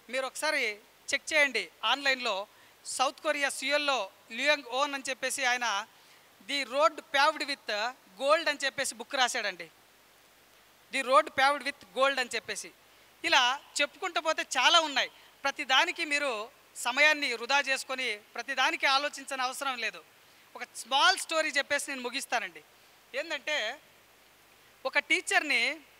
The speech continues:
ఒక అబ్బాయి పరీక్షించాలని చెప్పేసి ఏమన్నాడంటే ఒక సీతాకోక చిలుకనో పక్షినో పట్టుకొని, "మేడం ఈ సీతాకోక చిలుక సచ్చిందా బతికిందా?" అన్నాడండి. అంటే అప్పుడు మేడం ఏమనిందంటే,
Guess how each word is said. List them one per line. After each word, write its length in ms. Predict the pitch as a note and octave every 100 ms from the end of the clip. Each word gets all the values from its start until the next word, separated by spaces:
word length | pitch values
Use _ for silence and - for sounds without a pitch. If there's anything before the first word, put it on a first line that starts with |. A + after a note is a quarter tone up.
| - -
ఒక 120 | B3+
అబ్బాయి 560 | B3 A3+ E4 C4+ B3 C#4+ - _ _ -
పరీక్షించాలని 600 | C#4+ - D#4+ D4+ D4+ C#4
చెప్పేసి 600 | C4 C4 C4 D#4 G#3+ A#3+ - - - -
ఏమన్నాడంటే 840 | B3 D4+ D4+ C4+ A#3+ A#3 E4 F#3+ F3 _ _ _ _
ఒక 320 | B3+ B3 G#3 G3 -
సీతాకోక 540 | - D4 E4+ D#4+ D4+
చిలుకనో 540 | C#4 C#4 C4 B3 B3+ C4+ -
పక్షినో 340 | B3+ - D4+
పట్టుకొని, 580 | D4 C4 - C#4 B3+ G#3+ - _ _ _ _ _ -
"మేడం 380 | A#3+ D4+ D4+ E3+ - _ _ _ -
ఈ 100 | B3+ -
సీతాకోక 440 | C#4+ F4+ E4+ D#4+ D4
చిలుక 460 | C#4 C#4+ C4+ G#3 A3 -
సచ్చిందా 540 | - B3+ - D#4+ D4+ D4
బతికిందా?" 480 | C4 - C#4 C4
అన్నాడండి. 500 | B3 A3+ G3+ F#3 D#3 C#3+ _ _ _ _ - _ _ B3+
అంటే 500 | B3+ D#4+ A#3+ A#3 B3 - -
అప్పుడు 240 | B3 - C4+
మేడం 320 | A#3+ D4 D#4
ఏమనిందంటే, 840 | D4 C#4+ C#4 C4 B3+ C4+ G#3 G#3+